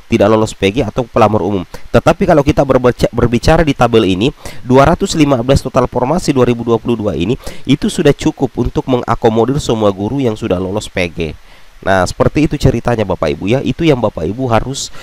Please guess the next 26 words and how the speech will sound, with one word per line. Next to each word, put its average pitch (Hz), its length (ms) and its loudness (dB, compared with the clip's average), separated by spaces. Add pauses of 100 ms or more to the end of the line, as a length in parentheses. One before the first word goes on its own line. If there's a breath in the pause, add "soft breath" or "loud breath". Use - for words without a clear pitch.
(220 loud breath)
eh, 92 560 4
istilahnya 107 400 0
sedikit 101 320 -4
pahami, 101 460 0 (320 loud breath)
agar 101 260 0
nantinya 104 460 0 (400)
Bapak - 280 -2
Ibu 127 120 -2
tidak 110 240 0
salah 104 240 2
paham 104 400 -2
dengan, 107 480 0 (1200 loud breath)
eh, 104 400 6
kenapa 107 400 -4
sih - 80 -4
Pemda, 131 400 -4
ya, 92 240 -2
tidak 113 400 -4
mengajukan 104 480 -4
banyak 98 240 -2
formasi 101 480 -6
di 98 80 -4
daerah 90 320 -2
ini. 90 320 -4
Ya, 156 80 -6
kita, 156 320 -2